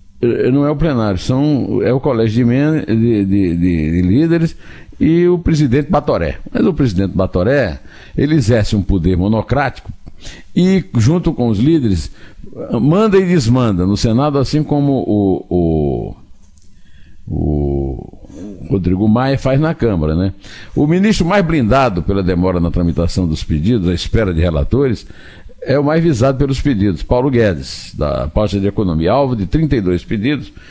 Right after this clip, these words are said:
dos quais vinte e sete estão aguardando designação do, do relator. Isso foi um levantamento que foi feito pelo Estadão e abrange os pedidos feitos entre dois de fevereiro, data da posse de Batoré, e vinte e cinco de setembro. É uma vergonha, né?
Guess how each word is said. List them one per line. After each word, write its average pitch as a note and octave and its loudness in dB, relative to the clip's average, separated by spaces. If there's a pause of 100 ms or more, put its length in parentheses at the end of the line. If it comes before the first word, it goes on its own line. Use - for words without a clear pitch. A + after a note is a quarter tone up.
(200)
dos G#2+ -2
quais G2 0
vinte A#2 0
e - -10
sete C3+ 0
estão C3 0
aguardando G#2+ -2 (260)
designação G#2+ 0
do, G#2 0
do F#2 0
relator. F#2 -2 (640)
Isso C#3+ 2
foi G3+ 2
um A#3+ 0
levantamento D#3 0
que - -6
foi D#3+ 2
feito A2 -2
pelo G#2 0
Estadão G#2 -2 (560)
e A2 2
abrange A#2+ 0
os B2 -6
pedidos A#2 -2
feitos A#2+ 0
entre B2 -2
dois F#2 0
de E2 -4
fevereiro, A#2+ 0
data F#2 -2
da D#2+ -2
posse D#2+ -4
de C2+ -4
Batoré, A2 -2 (340)
e G#2 2
vinte G#2 0
e F#2+ -2
cinco - -2
de F#2+ 0
setembro. D#2 -2
É F#4 -2
uma A3+ 4
vergonha, F#2+ -2
né? F#2 -2